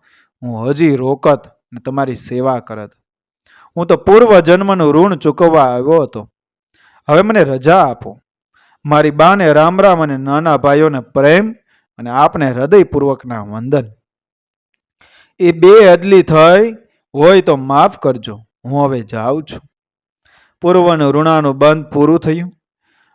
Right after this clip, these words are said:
આપણું ઈશ્વરના કાયદામાં સૌ બંધાયેલ છે, માટે શોક ના કરશો.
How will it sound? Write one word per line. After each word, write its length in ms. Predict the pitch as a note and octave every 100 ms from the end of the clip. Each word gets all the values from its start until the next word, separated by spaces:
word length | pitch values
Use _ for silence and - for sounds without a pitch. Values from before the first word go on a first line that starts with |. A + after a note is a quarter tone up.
| -
આપણું 480 | D3 D#3 F#3 D3+ C#3+
ઈશ્વરના 540 | D3 - E3+ E3 D3
કાયદામાં 500 | B2+ C#3+ D3 D3 C#3
સૌ 440 | C3 F3 G#3 F#3 D3+
બંધાયેલ 580 | C3+ B2+ C3+ D#3 D3+
છે, 220 | A#2+ - G#2+
માટે 340 | A#2 B2 A#2
શોક 400 | - C3+ C#3+ B2
ના 220 | B2 D#3
કરશો. 420 | E3+ A2 - -